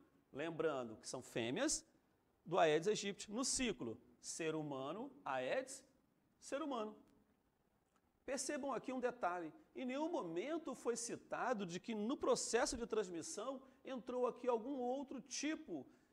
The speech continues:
de, eh, hospedeiro que nós chamamos. Não falou aqui do animal, não falou de nenhum outro tipo de hospedeiro, sempre enfatizando ser humano, Aedes,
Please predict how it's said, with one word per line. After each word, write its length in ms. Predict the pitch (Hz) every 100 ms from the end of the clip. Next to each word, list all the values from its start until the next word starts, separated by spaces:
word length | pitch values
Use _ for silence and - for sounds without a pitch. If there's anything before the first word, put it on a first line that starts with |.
| _
de, 420 | 143 - 269 277 -
eh, 920 | 196 190 180 180 175 170 160 156 156 -
hospedeiro 580 | 240 - 294 208 190 170
que 100 | 175
nós 160 | 165 160
chamamos. 600 | 226 175 147 147 - - _ _ _ -
Não 200 | 185 190
falou 260 | 165 160
aqui 180 | 143 160
do 220 | 135 127
animal, 720 | 123 117 107 127 247 320 - -
não 180 | 202 220
falou 360 | 220 202 196 208
de 120 | 220
nenhum 340 | 208 277 285
outro 440 | 247 311 349 285 214
tipo 220 | 240 196
de 80 | 208
hospedeiro, 580 | - 220 160 143 135 - - -
sempre 460 | - 294 302 302
enfatizando 760 | 311 294 285 294 214 160 147 139 - _ _
ser 380 | - - 196 180
humano, 560 | 165 151 147 185 277 - - - -
Aedes, 680 | 151 156 196 247 311 -